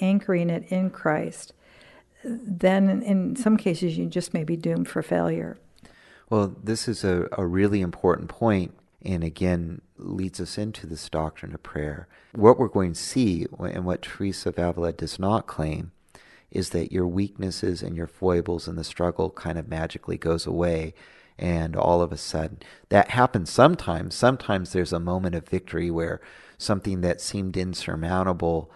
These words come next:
Speaker 2: uh, in you, you know, a flash of anger, and you think that, "Oh my gosh, I was going to give in to that, and now I just got a grace and prayer, and the anger has gone away." Sometimes that happens, but not all the time.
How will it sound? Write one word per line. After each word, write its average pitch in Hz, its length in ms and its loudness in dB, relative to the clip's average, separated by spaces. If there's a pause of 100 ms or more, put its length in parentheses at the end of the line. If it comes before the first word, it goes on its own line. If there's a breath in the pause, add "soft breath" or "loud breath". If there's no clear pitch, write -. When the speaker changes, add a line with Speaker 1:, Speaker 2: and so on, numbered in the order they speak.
(380 soft breath)
Speaker 2:
uh, 82 220 -2 (400)
in 92 280 0
you, 85 560 0
you 85 140 -2
know, 80 140 -4
a 87 100 -4
flash 87 580 -2
of 82 140 -4
anger, 87 320 -4
and 82 160 -6
you 82 80 -6
think 85 320 -8
that, 80 320 -4
"Oh 98 180 2
my 92 200 -4
gosh, 90 460 -4 (360 loud breath)
I 95 160 4
was 95 180 4
going 95 240 0
to - 20 -8
give 95 140 4
in 98 140 0
to - 120 -12
that, 87 280 2
and 87 100 -6
now 101 220 6
I 95 40 4
just 98 240 -2
got 87 200 0
a 85 40 -4
grace 87 280 -4
and 92 100 -8
prayer, 92 300 2
and 87 160 -6 (220 loud breath)
the - 180 -2
anger 98 480 4
has 95 200 0
gone 92 240 2
away." 90 200 0
Sometimes - 540 -2
that 95 200 2
happens, 104 640 -4 (560 soft breath)
but 104 280 6
not 117 220 2
all 113 220 6
the 110 80 -2
time. - 480 -6